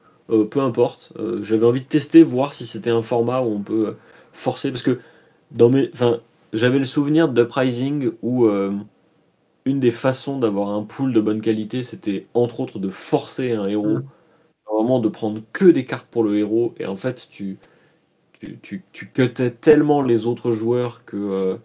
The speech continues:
Speaker 1: tu finissais par être un peu tout seul sur le héros. Ou alors tu forçais faille,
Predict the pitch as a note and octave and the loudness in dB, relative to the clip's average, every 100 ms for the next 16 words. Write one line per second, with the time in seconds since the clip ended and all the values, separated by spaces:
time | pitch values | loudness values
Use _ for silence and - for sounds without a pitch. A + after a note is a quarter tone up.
0 | _ _ _ _ _ - G#2+ A#2+ A2+ B2 | _ _ _ _ _ -14 -8 -6 -4 -4
1 | G#2+ F#2+ F#2+ G2+ A2+ A#2 A#2+ - A#2+ A2+ | -2 -4 -4 -6 -6 -8 -8 0 0 0
2 | G2+ G2 G2+ G#2+ - _ _ _ _ _ | -6 -6 -6 -8 -12 _ _ _ _ _
3 | _ _ A#2 A#2+ C3 - A2+ A#2 - A#2 | _ _ 6 8 8 2 -4 -2 2 0
4 | - C3 B2 G2+ | 4 2 2 -2